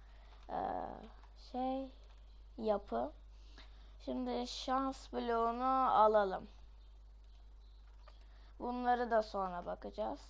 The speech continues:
Ve game mod sıfır. Evet, birinci şan-, şans bloklarımızı alalım ve birinciyi kıralım.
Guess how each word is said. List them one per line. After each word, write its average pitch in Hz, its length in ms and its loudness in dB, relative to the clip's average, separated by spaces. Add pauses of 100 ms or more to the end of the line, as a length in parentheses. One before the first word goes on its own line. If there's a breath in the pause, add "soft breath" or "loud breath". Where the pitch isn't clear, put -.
(1700 soft breath)
Ve 254 540 10 (1600 loud breath)
game 226 1040 0 (500 soft breath)
mod 214 800 2 (1000)
sıfır. 202 360 -6 (1600 soft breath)
Evet, 220 320 6
birinci 262 440 4
şan-, 247 540 6 (320)
şans 247 520 2
bloklarımızı 220 800 2
alalım 214 720 6
ve 214 340 6
birinciyi 208 460 0
kıralım. 208 440 0